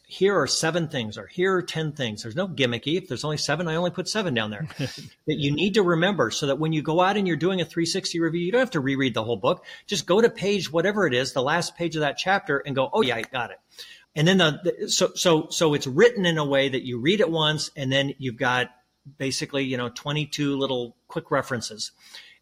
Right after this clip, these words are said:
Speaker 1: And then the last part is that, and this is the hard part, I'd written the whole book, and I was sitting down with a mentor of mine, a guy who's given me a lot of guidance,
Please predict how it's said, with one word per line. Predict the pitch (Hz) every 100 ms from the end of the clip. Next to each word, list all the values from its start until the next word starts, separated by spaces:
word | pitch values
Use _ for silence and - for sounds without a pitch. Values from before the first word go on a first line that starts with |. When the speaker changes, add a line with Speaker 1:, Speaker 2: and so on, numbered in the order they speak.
| -
Speaker 1:
And |
then | 165
the | 196
last | 170 180 240 - -
part | 160 139 165
is | 143 127
that, | 143 127 - _ _ _ _ _ _ _ -
and | 139 123
this | - 180 - - -
is | 190 147
the | 151
hard | 117 113 110
part, | 101 - _ - - _
I'd | 135 135
written | 196 226
the | 180
whole | - 220 233
book, | 143 110 - - _ - -
and | 143
I | 143
was | 143
sitting | - 220 214
down | 175 165 160
with | 143
a | 127
mentor | 131 131 - 123
of | 110
mine, | 113 117
a | 113
guy | 123
who's | 127 117
given | - 120 127
me |
a | 120
lot | 113 113
of | 107
guidance, | 110 110 113 -